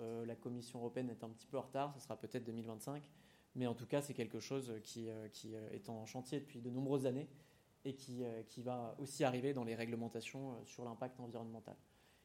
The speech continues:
Et dernière chose sur le, le, le, le, toujours sur le volet réglementaire,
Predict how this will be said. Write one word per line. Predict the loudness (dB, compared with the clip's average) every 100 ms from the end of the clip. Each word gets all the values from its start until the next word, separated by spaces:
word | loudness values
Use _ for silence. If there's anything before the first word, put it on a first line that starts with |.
| -20 -6 2
Et | 4 4 6
dernière | 8 8 8 4
chose | 2 2
sur | 2 2
le, | 4 4 4
le, | 2 0 -2
le, | -4 -4 -6 -8 -14 -20 -20 -12
le, | -4 -2 -2 -2
toujours | 2 2
sur | 4 4
le |
volet | 8 8
réglementaire, | 8 6 4 6 6 6